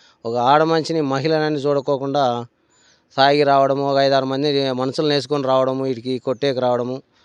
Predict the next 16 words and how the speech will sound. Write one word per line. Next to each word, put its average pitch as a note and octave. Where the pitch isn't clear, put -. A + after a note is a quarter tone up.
గతంలో C#3+
ఒకసారి D3+
కత్తి C#3+
తీసుకొని D#3+
వచ్చి D3
కూడా C#3+
పొడిచేదానికి D3
వచ్చి D3
వాకిలికి C#3+
వచ్చి B2+
నాలుగైదు C3
సార్లు C#3+
అట్లా A#2+
పొడిచి C3
బెదిరించి C3
పోయినారంట. A#2+